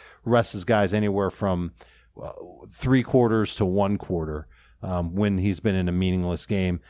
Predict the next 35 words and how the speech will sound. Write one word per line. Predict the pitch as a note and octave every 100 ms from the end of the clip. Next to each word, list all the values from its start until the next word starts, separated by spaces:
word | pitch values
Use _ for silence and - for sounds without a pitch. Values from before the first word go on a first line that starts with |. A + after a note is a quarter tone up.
| - _
Titans, | - D#3 C3+ C3 -
Steelers, | C3 B2 G#2+
Raiders | G#2 A2 G#2+ G#2
still | - A#2+
alive. | G#2 G2+ G2 G2 F2
They | F#2+
still | - F#2
have | F2
something | - F2+ F2+
to | E2+
play | - F#2
for | E2+ F#2+ F2+
no | F2
matter | F2+ F2+ E2+
what | E2+ G#2 G#2
happens | F#2+ F2+ - F2+ E2
in | F2
the | D#2+
Sunday | - E2+ E2+
night | E2+ E2
game. | F2+ F2 D2 - - - -
In | C3
the | C3 C3
N | D#3+
F | E3
C, | E3+
it's | C#3+
a | C#3+
lot | C3+ C3
different. | B2 - D2 _ _ _ _
Forty-niners | C3+ C#3+ D3 C#3+ C#3+ A#2
and | B2
Seahawks | - C#3 B2+ B2 -
are | A2
playing | - B2 B2 A#2+ A#2 A#2